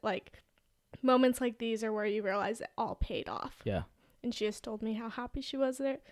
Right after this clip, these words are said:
Speaker 1: to be there with me, and then took me to the M T C, and
Speaker 2: That's so cool.
Speaker 1: Yeah.
Speaker 2: Dang, that's nice.
Speaker 1: Yeah.
Speaker 2: That's freaking sweet.
Speaker 1: I was so
Speaker 2: <laughs>
Speaker 1: grateful to have that experience with her.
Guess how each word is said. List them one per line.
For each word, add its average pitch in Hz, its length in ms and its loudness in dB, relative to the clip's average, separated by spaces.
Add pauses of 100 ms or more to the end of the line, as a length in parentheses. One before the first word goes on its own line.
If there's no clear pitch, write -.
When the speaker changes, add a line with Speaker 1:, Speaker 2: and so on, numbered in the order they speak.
(260)
Speaker 1:
to 269 80 0
be 247 160 4
there 240 180 2
with 247 180 0
me, 254 220 2
and 254 160 2
then 220 280 2 (480)
took - 200 2
me 247 160 4
to 247 60 4
the 269 140 4
M 277 140 4
T 320 160 0
C, 403 320 4
and 285 260 4 (200)
Speaker 2:
That's 170 260 4
so 190 260 4
cool. 220 280 8
Speaker 1:
Yeah. 233 360 8 (1200)
Speaker 2:
Dang, 190 340 4
that's 170 300 4
nice. 143 480 6
Speaker 1:
Yeah. 247 220 10
Speaker 2:
That's - 140 10
freaking 151 340 8
sweet. 185 520 8
Speaker 1:
I 277 120 12
was 294 200 12
so 254 260 12
Speaker 2:
<laughs> 202 40 12
Speaker 1:
grateful 233 380 8
to 240 60 4
have 214 220 4
that 220 180 0
experience - 720 -6
with - 160 -2
her. 262 240 -6